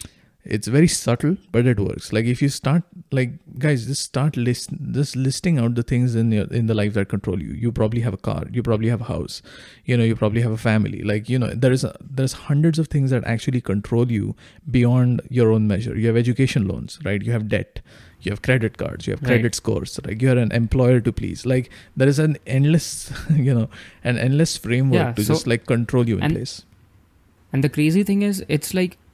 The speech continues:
Speaker 2: by definition, democracy was just not like that by the very definition of it. But
Speaker 1: Well
Speaker 2: over the years, capitalism and all of that,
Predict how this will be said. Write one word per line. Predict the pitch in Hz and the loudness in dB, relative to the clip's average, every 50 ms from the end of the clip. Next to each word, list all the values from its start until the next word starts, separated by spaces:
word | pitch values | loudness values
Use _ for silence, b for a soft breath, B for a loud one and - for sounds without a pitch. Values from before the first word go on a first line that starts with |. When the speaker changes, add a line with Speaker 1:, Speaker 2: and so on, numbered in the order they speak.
| _ _ - 139 | _ _ -8 -4
Speaker 2:
by | 123 120 117 120 147 160 | -2 0 0 2 0 0
definition, | 147 131 120 - - 135 135 135 - 156 156 165 170 170 170 147 | 0 -2 -2 -2 0 -2 -2 0 0 -2 -2 -2 -2 -4 -4 -2
democracy | 135 135 143 151 - - 165 151 - 175 170 165 - - - _ _ _ - | 0 0 0 0 -2 -2 -2 0 0 2 0 0 -2 -6 -14 _ _ _ -4
was | 143 139 147 147 135 | 0 0 2 2 0
just | 123 - 143 143 - - | 0 0 -2 -2 -2 -4
not | 135 139 123 | -6 -4 -2
like | 123 113 117 143 | -2 -4 -4 -4
that | 104 90 - - - - _ _ - | -6 -6 -6 -10 -16 -20 _ _ -6
by | 131 117 110 | -4 -2 -2
the | 110 110 113 | 0 -2 -2
very | 117 127 113 117 127 | -2 0 0 0 0
definition | 120 117 110 - 123 113 113 - 120 110 | 0 0 -2 -2 -2 -2 -2 -2 -4 -4
of | 107 107 - | -6 -6 -8
it. | 101 - - - b b b b b b | -10 -12 -12 -14 b b b b b b
But | b 120 147 | b 4 4
Speaker 1:
Well | 160 160 165 - - - - 127 123 | 4 4 2 -2 -8 -8 -4 -2 0
Speaker 2:
over | 135 143 | 0 0
the | 143 143 147 | 2 2 2
years, | 139 139 139 143 147 143 | 2 2 0 0 -2 -4
capitalism | - - 131 123 - 147 143 139 135 139 131 131 147 139 139 139 | -4 -4 -4 -2 -2 -2 0 0 0 0 0 0 0 0 0 0
and | - 131 131 127 | 0 0 0 0
all | 127 131 | 0 0
of | 135 135 135 139 | 0 -2 -2 -2
that, | 143 143 131 | -2 -2 -2